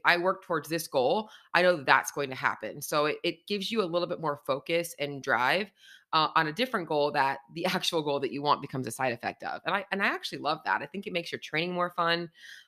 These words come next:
Uh, I think it makes the whole experience more fun. You're actually probably gonna be more likely to stick to your program if you do that. So intentional training was the first thing that I wanted to kinda talk about.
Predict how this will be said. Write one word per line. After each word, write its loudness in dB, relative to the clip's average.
Uh, 4
I 4
think -4
it -6
makes -4
the -4
whole -2
experience -4
more -4
fun. -8
You're -4
actually -4
probably -4
gonna -4
be -12
more 0
likely 0
to -10
stick -8
to -10
your -6
program -2
if -4
you -4
do -2
that. 0
So 6
intentional 0
training 0
was 0
the -6
first -2
thing -6
that -4
I -2
wanted -2
to -12
kinda -4
talk -8
about. -6